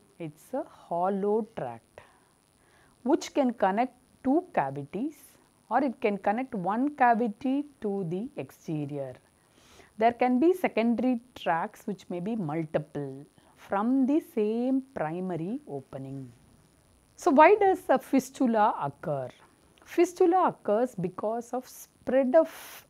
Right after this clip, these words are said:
anal infection, because of an abscess in the anal glands.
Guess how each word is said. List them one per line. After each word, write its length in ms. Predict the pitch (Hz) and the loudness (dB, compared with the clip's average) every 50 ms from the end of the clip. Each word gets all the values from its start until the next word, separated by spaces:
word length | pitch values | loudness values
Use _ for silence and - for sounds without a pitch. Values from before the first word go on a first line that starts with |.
| _ _ - | _ _ -10
anal 360 | 156 165 185 208 226 233 214 | -8 -4 -2 -2 0 0 0
infection, 640 | 185 165 160 151 - 160 151 151 - - 240 262 - - _ _ _ _ _ _ _ _ _ _ | 0 -2 -4 -6 -8 -10 -10 -10 -10 -10 -8 -8 -8 -10 _ _ _ _ _ _ _ _ _ _
because 300 | - - - 190 185 - | -18 -10 -8 -6 -6 -6
of 120 | 196 - - | -8 -8 -8
an 120 | 180 156 | -8 -6
abscess 520 | 151 156 185 - - - - - 339 359 359 - - - - - - | -6 -6 -6 -8 -10 -16 -12 -8 -6 -6 -6 -8 -20 -20 -20 -16 -10
in 200 | 175 185 190 196 | -6 -4 -4 -2
the 120 | 233 285 466 - - - | -2 -4 -6 -8 -12 -8
anal 340 | 156 160 165 165 170 170 | -6 -6 -4 -4 -4 -4
glands. 720 | 156 - - 143 139 139 139 135 131 131 - - - - | -6 -6 -8 -8 -6 -6 -8 -10 -10 -12 -14 -18 -20 -20